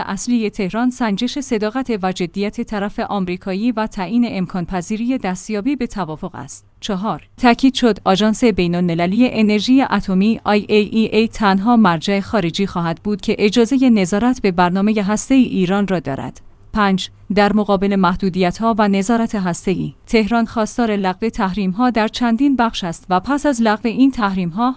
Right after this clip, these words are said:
آمریکا نباید آنها را تحت بهانه‌های دیگر بازگرداند. شش،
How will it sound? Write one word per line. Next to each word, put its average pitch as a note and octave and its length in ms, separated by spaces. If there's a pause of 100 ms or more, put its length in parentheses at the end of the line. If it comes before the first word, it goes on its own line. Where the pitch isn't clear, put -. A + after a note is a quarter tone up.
(100)
آمریکا G#3+ 500
نباید G#3 440
آنها F#3 340
را G3 160
تحت B3 280
بهانه‌های G#3+ 680
دیگر G3+ 340
بازگرداند. C#3+ 800 (180)
شش، - 400